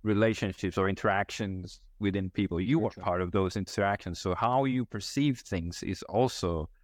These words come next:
Speaker 1: something that you would need to change, no, or evolve in, in some cases in order to do this, right? Because you may be introducing that, uh, that factor,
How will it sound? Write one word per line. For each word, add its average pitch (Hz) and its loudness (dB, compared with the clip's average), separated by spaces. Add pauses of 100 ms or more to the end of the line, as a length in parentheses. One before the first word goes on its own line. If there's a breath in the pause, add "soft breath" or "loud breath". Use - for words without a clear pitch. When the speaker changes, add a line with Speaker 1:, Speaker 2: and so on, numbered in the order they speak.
(140)
Speaker 1:
something 98 0
that 90 2
you 90 4
would 90 0
need 92 -2
to 90 0 (480)
change, 101 -2
no, 104 2
or 92 4
evolve 98 2
in, 90 0
in 92 0
some 95 0
cases 95 -2
in 87 -2
order 82 0
to 80 -6
do 80 -4
this, - -16 (200)
right? 90 -6
Because 85 -2 (420)
you 95 0
may 104 4
be 95 2 (180)
introducing 92 -2 (320)
that, 85 2 (120)
uh, 76 -4 (560)
that 82 0
factor, - -6